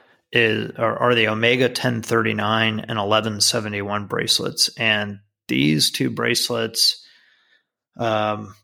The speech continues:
found their way to both the Speedmaster and also the, uh, Seamaster three hundred line in the, uh, nineteen sixties into, I guess, the, what, early seventies or into the seventies.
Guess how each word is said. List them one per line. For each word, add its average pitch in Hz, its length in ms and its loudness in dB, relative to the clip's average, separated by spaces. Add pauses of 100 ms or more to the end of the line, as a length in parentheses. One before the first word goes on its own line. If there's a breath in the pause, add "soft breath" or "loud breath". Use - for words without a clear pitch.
found 139 240 4
their 127 100 4
way 123 380 4
to 113 640 -2 (600 loud breath)
both 123 180 0
the - 60 -4
Speedmaster 127 920 0 (180 loud breath)
and 113 340 -2
also 113 580 2
the, 104 460 -4
uh, 101 360 0
Seamaster 113 640 2
three 113 200 -6
hundred 113 340 0
line 104 440 -2 (720)
in 107 220 -6
the, 104 340 -6
uh, 101 320 -2 (420)
nineteen 117 320 -2
sixties 117 760 0
into, 110 560 -2
I 110 120 -4
guess, 123 340 0
the, 107 300 -4
what, 110 280 0
early 107 280 0
seventies 104 640 0
or 104 180 -4
into 110 160 -2
the 104 100 -4
seventies. 104 640 0